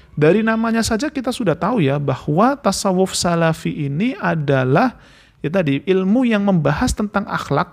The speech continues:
yang dilaksanakan atau yang dipelajari oleh orang-orang generasi salaf, yaitu tiga generasi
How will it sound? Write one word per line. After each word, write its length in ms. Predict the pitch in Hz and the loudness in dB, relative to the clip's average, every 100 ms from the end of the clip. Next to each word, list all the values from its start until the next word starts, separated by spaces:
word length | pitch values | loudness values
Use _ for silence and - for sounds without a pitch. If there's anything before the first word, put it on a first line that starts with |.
| 170 | -2
yang 320 | 226 262 160 | -2 -2 -2
dilaksanakan 960 | 165 170 - - 175 165 156 147 170 180 | -2 -2 -6 -8 -8 -6 -4 -2 -2 -4
atau 320 | 180 233 226 | -4 -4 -2
yang 160 | 233 | 0
dipelajari 720 | 165 160 180 185 151 143 180 - | 0 -2 -2 0 0 0 0 0
oleh 320 | 170 208 - | 0 0 0
orang-orang 560 | 185 180 175 190 208 - | 0 0 -2 -2 -6 0
generasi 320 | 151 147 143 | 2 2 0
salaf, 400 | 156 139 120 - _ - - - - | -4 -6 -8 -12 _ -20 -20 -20 0
yaitu 400 | 147 143 143 262 - | 2 2 0 -8 -4
tiga 320 | 190 147 180 | -4 2 0
generasi 960 | 160 143 139 143 139 131 - 214 254 | 2 -2 -2 -2 -4 -4 -4 -2 -4